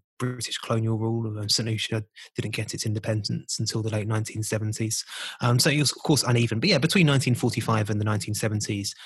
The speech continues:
um, was, I guess, the period of decolonization. So we're really only a generation away from colonialism, right? Most of our parents, um, uh, grew up either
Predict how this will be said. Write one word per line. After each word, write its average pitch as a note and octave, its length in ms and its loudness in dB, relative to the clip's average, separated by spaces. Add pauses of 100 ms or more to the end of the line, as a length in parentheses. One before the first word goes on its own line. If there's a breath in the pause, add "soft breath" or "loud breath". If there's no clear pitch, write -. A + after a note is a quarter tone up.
(180 loud breath)
um, G2+ 180 0
was, G#2 200 -2
I A2+ 60 -2
guess, A2 200 -2
the - 80 -6
period G#2+ 340 0 (160 loud breath)
of A2 120 0
decolonization. G#2 880 0
So - 120 0 (220 loud breath)
we're D3+ 80 6
really F#3 240 6
only C#3+ 240 6
a B2+ 60 4
generation A2+ 840 2
away G#2 380 0
from G#2 380 -4
colonialism, G#2 680 -4
right? A#2+ 180 -2 (280 loud breath)
Most B2+ 240 4
of A#2+ 80 0
our A#2 100 4
parents, - 540 -2 (300 loud breath)
um, G#2 280 0 (320 soft breath)
uh, G#2 360 0
grew A#2 120 2
up G#2 200 2
either A2 260 0